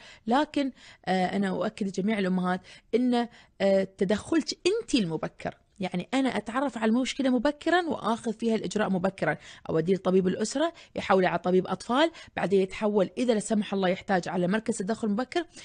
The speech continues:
الغرض أنه يحصل على التشخيص مبكرًا، ترى يساعد أن طفلك مثل ما يقول يلحق بركب الأطفال الآخرين، ما يكون متأخر عنهم كامل. وجود تأخر أيًا كان نوع لدى، لدى الطفل مو معناته مثل ما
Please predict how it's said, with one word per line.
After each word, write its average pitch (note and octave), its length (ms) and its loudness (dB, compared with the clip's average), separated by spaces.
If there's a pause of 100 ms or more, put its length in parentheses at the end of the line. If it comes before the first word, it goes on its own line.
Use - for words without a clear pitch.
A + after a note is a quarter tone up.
(180)
الغرض C#4 300 2
أنه A#3 120 2
يحصل B3 440 -4
على G#3+ 100 0
التشخيص G#3+ 580 -2
مبكرًا، A#3 480 2 (280)
ترى F#3+ 140 2
يساعد A#3 440 -2
أن G3+ 120 0
طفلك A#3+ 340 -4 (360)
مثل G#3+ 140 -2
ما G#3+ 60 2
يقول A#3 240 2 (200)
يلحق C#4 760 2 (180)
بركب G3 460 -2
الأطفال G3+ 380 -2
الآخرين، G3+ 500 0 (460)
ما G3 100 4
يكون C4 220 2
متأخر B3 340 -2
عنهم A3+ 240 0
كامل. A3+ 360 0 (320)
وجود G3+ 300 -2
تأخر - 520 -4 (120)
أيًا E4+ 240 0
كان A#3 220 0
نوع G3 180 0
لدى، F3+ 220 0
لدى F3 180 0
الطفل F#3 320 -2 (360)
مو D#4+ 120 -2 (120)
معناته A#3+ 420 0 (340)
مثل A3+ 240 -2
ما G#3 280 0